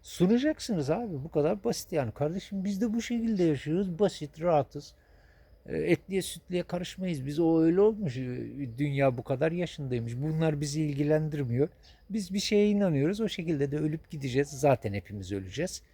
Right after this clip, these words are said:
"E, ben bu hal üzere öleceğim. Benim için sorun yok. En azından kafam rahat."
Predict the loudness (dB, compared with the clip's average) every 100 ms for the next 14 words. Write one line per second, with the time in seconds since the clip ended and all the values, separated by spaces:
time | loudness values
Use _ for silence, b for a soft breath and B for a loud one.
0 | b b b -8 -2 0 0 2 0 2
1 | -2 -2 -4 -2 -2 -2 -2 -2 -2 -4
2 | -4 -10 -4 -2 0 -4 -8 -6 -2 -2
3 | -2 -2 -2 -2 -2 -6 -6 -8 -6 -4
4 | -4 -4 -4 -8